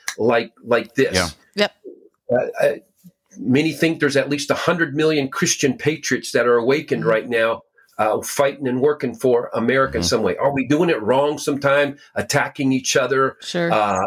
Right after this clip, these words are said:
Speaker 1: uh, and not being in unity? Listen, you, you won't find a place in Scripture where God ever destroyed a nation, a city, because of lack of unity or because of squabbling over doctrine. It was for Baal worship entirely. If you go through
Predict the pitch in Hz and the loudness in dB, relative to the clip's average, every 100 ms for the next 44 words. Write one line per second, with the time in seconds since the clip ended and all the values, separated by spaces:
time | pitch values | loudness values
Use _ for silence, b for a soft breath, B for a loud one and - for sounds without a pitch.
0 | - 107 110 110 110 113 139 131 143 139 | -2 0 0 0 0 0 0 0 -2 0
1 | 127 120 147 151 147 139 - _ - 139 | 2 2 2 2 0 -2 -4 _ -2 -2
2 | 123 98 - - 151 147 147 160 196 196 | -2 -8 -10 -4 -2 0 2 2 2 0
3 | 170 165 143 139 151 - - 113 - 151 | -2 0 -4 -2 0 0 -2 -4 -2 -2
4 | 143 123 113 120 123 120 - 143 147 147 | -2 -2 0 2 0 0 0 -2 -2 -4
5 | 127 120 - - 147 147 127 - 113 117 | -4 -2 -4 -2 2 2 0 -4 0 2
6 | 127 - 113 110 104 - - 127 123 - | 2 0 -2 -2 -2 0 2 2 0 -4
7 | 104 127 107 101 113 110 107 101 127 127 | -4 -2 0 0 0 0 -6 0 2 2
8 | 120 120 b b 113 117 113 127 117 120 | 0 -4 b b -2 -2 -2 -2 0 0
9 | 104 95 B - - - 127 135 127 110 | -2 -4 B -2 -2 2 2 2 0 -2
10 | 110 117 107 92 110 110 - - - _ | -2 0 0 2 2 0 -4 -14 -14 _
11 | B B 131 143 120 - 107 95 120 131 | B B -2 0 -4 -2 -2 0 2 2
12 | 120 101 92 - - B B B 127 127 | 2 0 0 -4 -8 B B B -2 0
13 | - 156 165 143 - 180 170 165 160 135 | 0 0 0 -4 -2 0 0 0 -2 -2
14 | 123 | -2